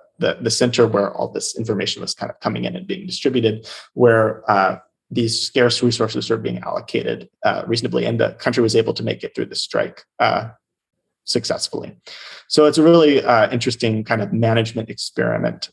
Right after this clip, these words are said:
uh, that did use technology, but not as much as I think it, it has a reputation for. These were, like, primitive fax machines, right? That was required. Um, the computer itself, uh, was important, but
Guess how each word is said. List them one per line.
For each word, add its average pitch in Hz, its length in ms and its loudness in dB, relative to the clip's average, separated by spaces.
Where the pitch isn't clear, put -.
uh, 117 200 4
that 135 260 2
did 175 200 6
use 170 160 6
technology, 147 600 2
but - 380 0
not 147 280 4
as 151 180 0
much 127 260 2
as 113 160 2
I 107 100 0
think 110 280 -10
it, 104 180 -6
it - 240 -4
has 123 180 2
a 117 60 0
reputation 110 600 0
for. 101 220 0
These 120 180 0
were, 131 100 6
like, 117 320 2
primitive 117 360 2
fax 101 280 0
machines, - 520 -8
right? - 260 -4
That 107 100 6
was 101 200 2
required. - 580 0
Um, 98 320 0
the - 80 2
computer 151 380 4
itself, 123 640 4
uh, 101 300 0
was 110 180 0
important, 113 540 -4
but - 220 -2